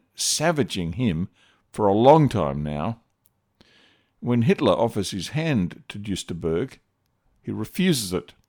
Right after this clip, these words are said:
Hitler and Goering are excusing themselves and going off to one side. They're s-, speaking in hushed tones. I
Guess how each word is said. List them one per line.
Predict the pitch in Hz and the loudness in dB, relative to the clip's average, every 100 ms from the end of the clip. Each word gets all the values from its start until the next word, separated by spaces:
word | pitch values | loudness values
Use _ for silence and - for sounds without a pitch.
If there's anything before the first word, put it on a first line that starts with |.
| _ _ _ _ _ _ _ _ _ _ _ _ _ _ _ | _ _ _ _ _ _ _ _ _ _ _ _ _ _ _
Hitler | - 151 110 | -4 -2 0
and | 98 | 2
Goering | 101 117 101 95 | 2 2 2 0
are | 95 | -2
excusing | 90 - - 107 131 127 90 | -4 -8 -10 -4 -2 0 -2
themselves | 85 90 95 90 101 | -4 -6 -4 -4 -4
and | 104 | -4
going | 95 113 90 | -2 -2 -2
off | 90 - | -4 -6
to | |
one | 110 80 85 | -6 -6 -6
side. | - - 143 131 73 - _ _ _ - | -6 -6 -6 -6 -8 -10 _ _ _ -18
They're | |
s-, | - - - _ _ _ | -14 -14 -16 _ _ _
speaking | - - 123 131 95 | -20 -6 -4 0 0
in | 82 | 0
hushed | - 95 - - - _ _ _ _ _ - | -4 -10 -12 -18 -20 _ _ _ _ _ -12
tones. | - 76 113 | -6 -2 0
I | 104 | 0